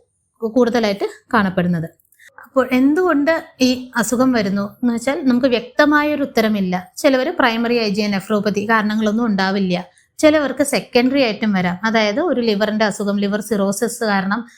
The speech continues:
ഒരുപക്ഷെ രക്തത്തിൽ ഐ ജി ഐക്ക് വ്യത്യാസങ്ങൾ സംഭവിച്ച് അങ്ങനെ ഐ ജി ഐ ഡെപ്പോസിഷൻ നടന്ന് ഐ ജി ഐ നെഫ്രോപ്പതി ആയിട്ട് വരാറുണ്ട്. ആ, ചില കുടലിൻ്റെ ഇൻഫ്ലമേറ്ററി ബവൽ ഡിസീസസ് കാരണം ഇതേപോലെ, ആ, ഐ ജി ഐ നെഫ്രോപ്പതി കാണലുണ്ട്. പിന്നെ ചില ഓട്ടോ ഇമ്മ്യൂൺ കണ്ടീഷൻസിൽ,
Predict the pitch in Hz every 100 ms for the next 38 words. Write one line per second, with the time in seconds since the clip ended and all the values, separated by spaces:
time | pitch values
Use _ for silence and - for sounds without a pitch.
0 | _ - 208 196 220 202 196 202 214 202
1 | 185 185 196 196 208 202 190 190 196 190
2 | 196 202 196 180 190 190 427 226 196 180
3 | 196 180 180 196 196 - 190 185 214 202
4 | 190 190 185 185 196 196 185 185 185 180
5 | 196 180 175 180 - - - - - 185
6 | 180 180 220 220 208 208 220 220 226 208
7 | 196 208 208 208 202 196 202 196 190 202
8 | 220 214 220 196 190 269 277 202 196 185
9 | 220 - 208 208 196 190 196 196 190 180
10 | 196 190 190 196 180 180 180 170 - -
11 | - - - 262 240 208 190 202 190 190
12 | 190 185 180 180 180 175 175 175